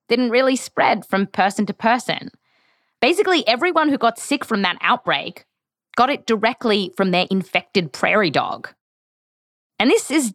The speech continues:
generally how monkeypox has been acting in Africa too. So when Jan started hearing about all these people getting monkeypox that hadn't traveled to Africa, he was like,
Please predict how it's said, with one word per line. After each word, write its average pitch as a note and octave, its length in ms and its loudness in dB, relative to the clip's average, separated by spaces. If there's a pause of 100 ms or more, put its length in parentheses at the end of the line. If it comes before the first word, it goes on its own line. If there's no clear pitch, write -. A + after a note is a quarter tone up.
generally A3 720 0
how F#3+ 180 -2
monkeypox G3+ 720 0
has F#3 140 -2
been F#3+ 280 0
acting - 380 -2
in G3 80 0
Africa F#3 380 -2
too. A#3+ 560 -2 (720)
So B3 120 2
when A#3+ 160 2
Jan A#3 280 0
started A#3 320 0
hearing A3+ 460 0
about E3 400 0
all F#3+ 220 0
these G#3 220 0
people F3+ 360 0
getting D#3+ 260 0
monkeypox D#3 720 -4
that F3 240 -2
hadn't G3 400 -4
traveled F3 320 -2
to - 180 -4
Africa, - 580 -4 (800)
he F#3 80 -2
was F3+ 160 0
like, E3+ 540 -2